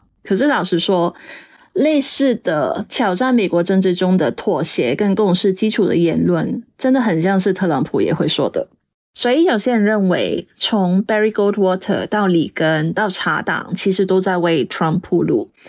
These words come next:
他们在政治跟意识形态上为 Trump 的崛起创造了条件，比如说将极端的保守主义带入了主流的政治语境，甚至于创造了一整个整体社会的右转。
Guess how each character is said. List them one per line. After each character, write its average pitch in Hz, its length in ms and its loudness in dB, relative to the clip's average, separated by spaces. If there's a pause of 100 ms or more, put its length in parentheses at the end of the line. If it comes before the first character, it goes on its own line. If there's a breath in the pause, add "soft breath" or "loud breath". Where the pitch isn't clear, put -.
(420 loud breath)
他 330 160 -4
们 262 120 0
在 233 100 2
政 214 260 0
治 202 280 0
跟 190 160 0
意 185 80 4
识 190 200 0
形 160 220 -2
态 160 200 -4
上 - 480 -6 (100)
为 190 240 0
Trump 208 280 0
的 190 80 2
崛 160 220 -2
起 - 180 -4
创 175 220 -2
造 180 120 0
了 156 80 -2
条 - 240 -6
件， 156 300 -4 (440 loud breath)
比 196 120 2
如 165 180 2
说 190 580 0
将 220 280 0
极 180 280 0
端 214 360 0
的 185 160 2
保 156 160 -2
守 180 180 0
主 - 180 -2
义 - 220 0
带 185 200 -2
入 185 140 2
了 165 140 2
主 165 220 0
流 165 180 0
的 185 140 0
政 180 180 0
治 180 100 0
语 147 160 -2
境， - 280 -4 (580 loud breath)
甚 240 320 0
至 220 180 0
于 175 280 2
创 208 280 0
造 202 140 2
了 156 160 2
一 233 220 0
整 151 400 -4
个 - 400 -2
整 160 180 -2
体 196 160 2
社 170 180 0
会 165 160 0
的 - 100 0
右 165 220 -2
转。 - 200 -8